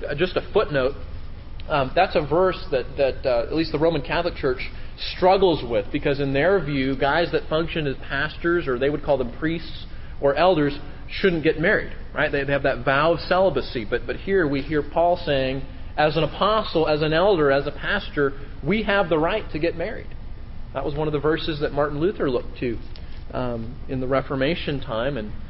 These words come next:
first thing he went out and did is, uh, renounce his monk vows and went out and married a nun. So there you go. <laughs> That's true. Katie, Catherine von,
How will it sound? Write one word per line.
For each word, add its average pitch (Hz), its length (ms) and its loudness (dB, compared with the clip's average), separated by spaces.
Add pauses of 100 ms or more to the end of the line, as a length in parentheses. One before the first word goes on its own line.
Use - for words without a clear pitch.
(220)
first 143 220 0
thing 147 140 0
he 139 100 0
went 131 180 2
out 160 200 2
and - 100 -8
did 160 180 4
is, 117 260 0 (480)
uh, 123 160 -2
renounce 127 460 0
his 131 260 0
monk 147 320 0
vows 147 380 2
and 131 80 -2
went 139 140 2
out 156 160 0
and 123 80 -4
married 156 240 4
a 123 80 4
nun. 190 260 2 (420)
So 123 100 -4
there 131 200 0
you 143 60 -2
go. 202 100 -4 (340)
<laughs> - 0 - (3000)
That's 135 160 -2
true. - 320 2 (720)
Katie, 180 300 0 (460)
Catherine 170 500 0
von, 147 540 0